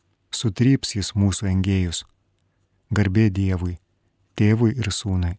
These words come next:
ir Šventai Dvasiai, kaip buvo pradžioje, dabar ir visados,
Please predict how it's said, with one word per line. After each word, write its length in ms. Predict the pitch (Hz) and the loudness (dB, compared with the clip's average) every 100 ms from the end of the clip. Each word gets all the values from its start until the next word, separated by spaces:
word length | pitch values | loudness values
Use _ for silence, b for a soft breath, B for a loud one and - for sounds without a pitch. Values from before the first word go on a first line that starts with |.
| - | -4
ir 80 | - | -2
Šventai 480 | - 98 98 107 | -2 0 0 0
Dvasiai, 540 | 92 92 87 - - - _ _ _ _ _ _ _ | -2 -2 -2 -4 -10 -16 _ _ _ _ _ _ _
kaip 240 | - 101 95 | -2 0 2
buvo 220 | 95 92 | 0 0
pradžioje, 600 | - 92 92 92 92 104 - _ - | 0 -2 0 0 2 0 -4 _ -8
dabar 400 | 101 90 87 107 | -2 0 2 0
ir 200 | - 110 | 0 -4
visados, 640 | 98 95 101 90 98 95 | -2 -4 -4 -2 0 -2